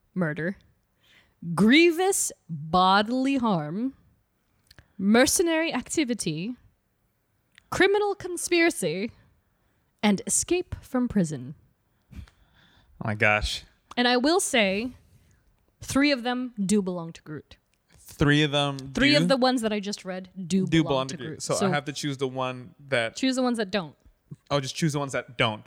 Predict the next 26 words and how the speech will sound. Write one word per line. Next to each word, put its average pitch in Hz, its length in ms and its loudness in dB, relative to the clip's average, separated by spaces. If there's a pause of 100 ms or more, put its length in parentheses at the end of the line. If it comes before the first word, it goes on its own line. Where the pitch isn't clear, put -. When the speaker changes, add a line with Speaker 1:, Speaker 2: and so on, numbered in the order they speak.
Speaker 2:
belong 113 120 -6
Speaker 1:
Yeah, 262 120 -2
Speaker 2:
to 107 80 -10
Speaker 1:
or 285 100 4
Speaker 2:
Groot. 392 140 -6
Speaker 1:
do. 180 120 -8
Whatever, 254 340 -2 (120)
whichever 269 400 -4
way 254 120 -4
you 247 100 -6
wanna 226 140 -6
slice 170 280 -4
it. 160 120 -8 (100)
Speaker 2:
<laughs> - 100 -20
Three 147 240 -2
s- - 240 -8 (280)
Speaker 1:
<laughs> - 300 -2
So - 180 2
public 269 460 0
drunkenness. 269 800 -4 (200)
Speaker 2:
That's 131 220 0
one. 120 360 -10 (400)
Speaker 1:
Murder. 226 580 4 (880)
Grievous 269 480 2
bodily 220 480 -2
harm. 196 460 -6